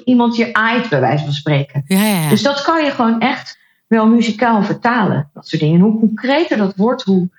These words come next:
Speaker 1: hoe interessanter dat natuurlijk wordt. En ook hoe onderscheidender je bent als je, als je dat heel goed weet.
Speaker 2: Ja, dan maak je eigenlijk zo'n, zo'n, eigenlijk een soort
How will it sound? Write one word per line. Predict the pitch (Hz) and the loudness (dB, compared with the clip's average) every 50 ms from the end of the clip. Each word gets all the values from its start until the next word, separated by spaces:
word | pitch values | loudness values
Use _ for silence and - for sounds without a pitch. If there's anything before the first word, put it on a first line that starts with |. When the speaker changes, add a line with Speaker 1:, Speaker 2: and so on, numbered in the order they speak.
| - _ _ _ _ _ _ _ _ | -20 _ _ _ _ _ _ _ _
Speaker 1:
hoe | - 202 202 | -2 0 2
interessanter | 208 208 208 202 190 - - 196 220 262 254 277 233 | 2 2 2 2 0 0 0 0 0 0 0 0 0
dat | 254 247 247 | 0 0 0
natuurlijk | 247 233 - 247 233 - 233 | 0 0 0 -2 -4 -2 -2
wordt. | 254 262 254 | -2 0 0
En | 247 233 - | 0 0 0
ook | 247 302 - - | 0 -2 0 0
hoe | 202 202 202 | 0 2 4
onderscheidender | 196 196 185 180 175 175 - 185 170 170 180 175 165 156 151 151 151 | 4 4 4 4 2 0 0 -2 0 0 0 0 0 0 0 -2 -2
je | 151 147 | -2 0
bent | 147 147 151 147 147 - - | 0 0 0 -2 -2 -4 -6
als | - 160 - - | -8 -8 -6 -4
je, | 151 151 151 165 | -4 -2 -2 -2
als | 170 170 | -4 -4
je | - 185 | 0 0
dat | 185 180 - | 0 0 2
heel | 185 175 | 0 0
goed | 170 175 170 - | 0 -2 -4 -2
weet. | 165 151 143 147 151 151 - _ _ _ _ _ _ _ _ - - _ - _ | -2 0 0 0 -2 -4 -8 _ _ _ _ _ _ _ _ -20 -20 _ -16 _
Speaker 2:
Ja, | - 165 170 | -2 0 0
dan | 202 220 | 2 2
maak | 226 233 202 180 | 0 0 -2 -2
je | - - | -4 -6
eigenlijk | - 196 208 202 - 185 160 151 - | -4 -2 -4 -2 -2 -2 -4 -4 -2
zo'n, | - 170 151 147 147 147 - - - - - | -2 -2 0 0 -2 -4 -6 -12 -20 -18 -10
zo'n, | - - 180 170 175 - - - - | -4 0 0 0 0 -4 -10 -12 -4
eigenlijk | - 190 180 180 180 160 160 | -2 -2 -2 -2 -2 -4 -2
een | 175 | -2
soort | 160 170 180 170 - - | 0 0 -2 -2 -4 -8